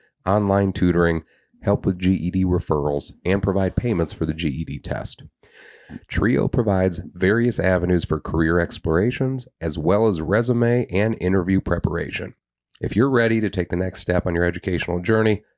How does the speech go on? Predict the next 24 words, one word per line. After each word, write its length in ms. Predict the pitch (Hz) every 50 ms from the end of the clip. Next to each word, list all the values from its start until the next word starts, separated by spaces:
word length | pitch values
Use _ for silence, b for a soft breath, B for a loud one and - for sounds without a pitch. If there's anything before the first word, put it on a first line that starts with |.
| _ _ -
contact 460 | - 95 101 98 107 104 104 104 -
Trio 420 | - 95 90 87 85 82 78 - - _ -
at 80 | 113 -
seven 260 | - 95 87 92 98
zero 320 | 92 104 104 113 117 98
eight, 160 | 87 87 90 - - - - _ _ _ _ -
two 200 | - 82 82 82
three 260 | - - 87 95 98
five, 420 | - - 82 82 80 80 78 - _ _ _ _ _ _ _ _ _
three 260 | - 76 85 82 92 95
three 380 | - - - 82 82 80 76 - -
five 300 | - 82 78 76 76 -
three. 300 | - - - - - - - _ _ _ _ _ _ _ _ _ _
For 140 | _ - 85
more 220 | 85 85 85 87
information, 560 | 85 - - 98 90 90 82 - - 85 85 _ -
or 260 | 147 156 151 131 110
visit 240 | 110 107 107 104 -
their 80 | 95
website 420 | 90 90 90 - - 85 82 - - B B B B B B B B B B
at 100 | - -
w 260 | - 117 113 117 117 117
w 340 | 107 113 104 101 107 104 98
w 520 | 92 98 90 85 87 87 87 85 82 -